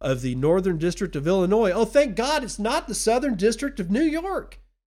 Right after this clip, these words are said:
It's actually a different state this time. Holy shit, let's get it rolling on. Northern District of Illinois on Monday alleged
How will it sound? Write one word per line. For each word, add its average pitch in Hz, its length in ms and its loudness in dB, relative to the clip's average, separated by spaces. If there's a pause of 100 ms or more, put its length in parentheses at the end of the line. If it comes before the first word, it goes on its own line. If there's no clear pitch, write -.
(120)
It's 294 200 -4
actually 320 440 0
a 302 40 2
different 311 440 -2
state - 520 0
this 240 160 -4
time. 196 320 0
Holy 190 580 -4
shit, - 600 -8
let's 220 160 -6
get 240 160 -2
it 202 60 -2
rolling 202 280 2
on. 175 240 -2 (840)
Northern 226 340 8
District 220 360 -2
of 202 80 -6
Illinois 226 400 6
on 220 200 2
Monday 226 300 4
alleged 180 840 2